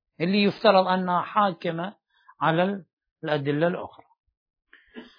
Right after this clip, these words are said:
لذا لا بد من وضع كل منهما من الطائفتين في موضعهما المناسب، ولكن بعد البحث في النسبة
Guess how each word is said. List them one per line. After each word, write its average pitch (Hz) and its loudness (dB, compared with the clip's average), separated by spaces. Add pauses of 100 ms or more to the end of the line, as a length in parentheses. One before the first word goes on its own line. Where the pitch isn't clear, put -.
(360)
لذا 190 10
لا 175 6
بد 170 0
من 170 0
وضع 170 0
كل 247 -2
منهما 226 -2 (100)
من 139 -8
الطائفتين 139 -10
في 165 -8
موضعهما 151 -4
المناسب، 147 -4 (1800)
ولكن 208 0
بعد 151 2
البحث 139 -4
في 226 -8 (540)
النسبة 147 -6